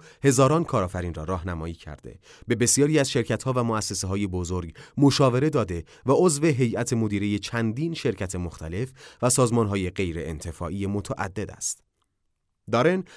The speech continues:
به عنوان ناشر و دبیر تحریریه مجله موفقیت در موقعیت منحصر به فردی قرار دارد که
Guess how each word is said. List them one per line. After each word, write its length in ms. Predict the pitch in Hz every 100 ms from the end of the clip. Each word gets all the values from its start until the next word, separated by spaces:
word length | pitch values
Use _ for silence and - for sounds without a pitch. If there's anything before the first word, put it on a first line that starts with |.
| -
به 80 | 139
عنوان 360 | 170 165 196 190
ناشر 480 | 170 127 - 139 131
و 80 | 120
دبیر 360 | 117 120 139
تحریریه 640 | 135 113 107 95 98 135 123
مجله 460 | 101 95 92 101
موفقیت 760 | 98 85 - 78 73 80 113 - - -
در 160 | 120 127
موقعیت 480 | 143 135 147 160 160
منحصر 460 | 147 127 123 127
به 100 | 120
فردی 320 | 120 127 123 101
قرار 260 | 92 82
دارد 280 | 80 78 78
که 220 | - 69